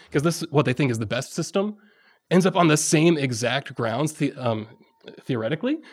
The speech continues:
That is, it's all about we're multiplying M and V multiplied by each other, right? So that means when, for example, velocity falls, right, because people really wanna hold a lot of money, in order to offset that, right, just for the math to hold, we're going to end up increasing the money supply.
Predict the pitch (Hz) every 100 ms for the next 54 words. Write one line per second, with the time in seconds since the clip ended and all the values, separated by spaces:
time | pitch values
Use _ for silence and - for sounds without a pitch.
0 | - 151 151 160 160 190 196 135 139 127
1 | 127 139 160 - 151 131 127 147 143 123
2 | 127 120 135 131 131 113 107 104 - -
3 | - - 165 - - - _ 143 - -
4 | _ - 175 170 156 156 151 139 131 131
5 | - 123 110 117 117 120 117 117 - 127
6 | - 143 113 110 143 147 127 120 117 117
7 | 117 120 120 131 113 139 120 113 147 117
8 | 104 135 170 - 127 139 147 131 135 -
9 | 190 - 120 117 151 - 131 127 180 -
10 | 151 123 123 135 - - - 190 117 156
11 | - _ 151 143 143 120 120 135 135 120
12 | 110 156 240 262 - - -